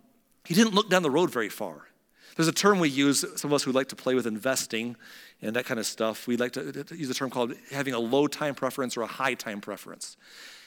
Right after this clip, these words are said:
Esau had a high time preference. In other words, all he cared about was right now. What's right in front of me. "I don't care about someday. I can't wait for someday. I want, now I want that food now." And, and, um,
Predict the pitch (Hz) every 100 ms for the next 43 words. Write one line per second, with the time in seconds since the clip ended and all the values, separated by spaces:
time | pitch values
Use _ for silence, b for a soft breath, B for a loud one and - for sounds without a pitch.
0 | B - 208 190 185 170 139 - - 175
1 | 165 - 139 156 143 - 117 - 95 120
2 | 175 156 143 - 175 175 - 175 165 139
3 | 107 113 135 180 - 147 127 90 B B
4 | - 170 127 160 190 175 175 190 196 170
5 | - - 190 175 180 170 - 180 135 185
6 | - - 170 170 175 B B - 156 165
7 | 156 156 147 170 185 160 - 139 107 127
8 | 139 92 - _ _ _ _ _ B B
9 | B B - 175 185 165 156 160 135